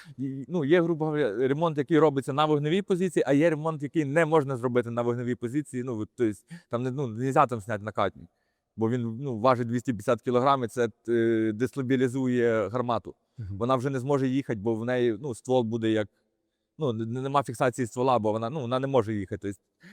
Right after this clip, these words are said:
Speaker 1: урівноважуючий пристрій теж нельзя з-, ну, не, не можна зняти. Поміняти ствол на вогневій теж буде, ну, не, не дуже удобно.
Speaker 2: А,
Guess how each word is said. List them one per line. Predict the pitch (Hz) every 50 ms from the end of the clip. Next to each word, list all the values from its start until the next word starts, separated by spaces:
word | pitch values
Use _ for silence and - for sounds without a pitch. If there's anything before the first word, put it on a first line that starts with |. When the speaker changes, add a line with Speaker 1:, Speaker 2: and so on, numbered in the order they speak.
| - - - -
Speaker 1:
урівноважуючий | 120 127 127 135 143 143 143 143 135 120 139
пристрій | - 139 139 127 - 123 113
теж | - 131 120 113
нельзя | 117 113 110 98 113 107
з-, | 98 101 104 - -
ну, | 117 123 107
не, | 107 110 110
не | 110 120
можна | 123 120 110 107 107
зняти. | 95 110 107 101 - - 190 185 -
Поміняти | - 131 135 151 156 139
ствол | - - 135 135 151 151 147 - 196 202 185 _
на | - 113 117 117
вогневій | 110 120 123 120 127 143 139 139 127
теж | - 139 120 107
буде, | 113 98 101 107 98 101 98
ну, | 107 117 104
не, | 98 104 107
не | 110 123
дуже | 117 123 127 107 107
удобно. | 101 95 95 95 95 90 87 82 78 - _ _ _ _ _ _ _ -
Speaker 2:
А, | 151 127 139